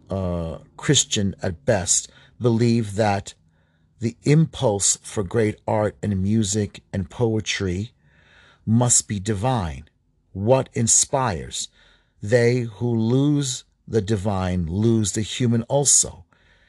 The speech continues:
It, it is, as Jesus says, that, that to them who seek the kingdom of God, all the good things of the earth will be given also. The converse is true from those who have little,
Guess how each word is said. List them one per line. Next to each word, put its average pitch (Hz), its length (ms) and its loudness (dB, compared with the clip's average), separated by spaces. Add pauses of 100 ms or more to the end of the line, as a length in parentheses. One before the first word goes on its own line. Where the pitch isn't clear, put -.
(160)
It, 123 320 -2 (140)
it 120 180 2
is, 113 540 2
as 104 180 -2
Jesus 113 400 -2
says, 95 580 0 (340)
that, 107 200 -4 (680)
that 110 260 0
to 117 140 0
them 131 360 2
who 117 220 -4
seek - 500 0
the 113 100 -8
kingdom 113 400 -4
of 92 180 -6
God, 76 400 -6 (500)
all 131 240 4
the 135 140 0
good 131 320 -2
things 117 300 -2
of 107 80 -4
the 113 120 -4
earth 98 280 -2
will 117 80 0
be 107 160 -4
given 104 360 0
also. - 640 0 (1000)
The 113 80 2
converse 107 1000 2
is - 200 0
true 107 440 0
from 107 360 -2
those 101 360 0
who 95 100 -6
have 95 220 -4
little, 110 400 0